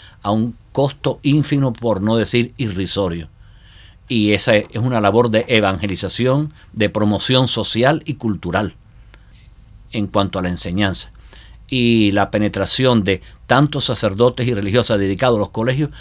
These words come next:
creo que hizo de Venezuela un gran país en cuanto a esto de la educación, que estaba bastante abandonada. De suyo, al salir de Venezuela, dejamos de la Universidad Católica Andrés Bello, de los jesuitas, llevado por los jesuitas, dejamos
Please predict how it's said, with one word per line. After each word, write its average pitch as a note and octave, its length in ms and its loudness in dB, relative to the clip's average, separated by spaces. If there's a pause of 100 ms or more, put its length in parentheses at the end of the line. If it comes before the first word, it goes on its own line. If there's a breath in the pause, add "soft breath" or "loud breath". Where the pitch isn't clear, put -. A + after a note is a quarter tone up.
(140 loud breath)
creo A2+ 220 2
que A2+ 80 -4
hizo A#2+ 180 -2
de G#2 80 2
Venezuela G2+ 460 0
un G2+ 80 -2
gran A#2 260 2
país G#2+ 460 -4 (260 soft breath)
en G2+ 140 -4
cuanto F#2 360 -4
a G2 40 0
esto G#2+ 180 -6
de G2 140 -2
la F2 100 -6
educación, F#2 420 -6
que A2+ 60 -6
estaba G#2+ 280 -4
bastante B2 520 -4
abandonada. F#2 560 -4 (340 loud breath)
De G2 140 -4
suyo, B2+ 320 2
al A#2 80 4
salir G#2 240 0
de A#2+ 120 4
Venezuela, A2+ 380 2
dejamos A#2 400 2 (360 loud breath)
de G#2+ 140 0
la G2 60 4
Universidad G2+ 300 2
Católica C3 380 2
Andrés G#2+ 240 0
Bello, A#2+ 200 4
de G2 60 0
los F#2+ 140 -2
jesuitas, G#2+ 460 0
llevado A2+ 240 2
por A#2 100 -2
los G#2 80 0
jesuitas, C3+ 460 -2 (260 loud breath)
dejamos A#2+ 420 0